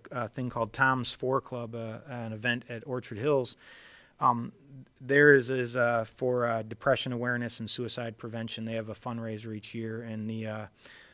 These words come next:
the, uh, guy there, um, he wanted it to be a hundred percent either, you know, reused, reclaimed wood. And I make their trophies for the last three or four years, and, uh,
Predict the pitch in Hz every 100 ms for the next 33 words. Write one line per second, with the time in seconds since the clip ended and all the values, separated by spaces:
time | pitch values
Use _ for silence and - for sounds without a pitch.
0 | _ _ _ 120 117 113 113 123 131 127
1 | 123 117 107 - _ _ 127 120 110 117
2 | - - 131 120 117 110 113 113 107 117
3 | 113 107 - 120 120 117 117 117 110 110
4 | 117 117 117 117 107 120 - 120 113 110
5 | 117 113 - - - - _ _ _ 131
6 | 117 117 131 120 127 117 131 113 120 -
7 | 120 117 113 117 117 110 - - - 120
8 | 107 - 117 113 117 117 110 110 107 110
9 | 107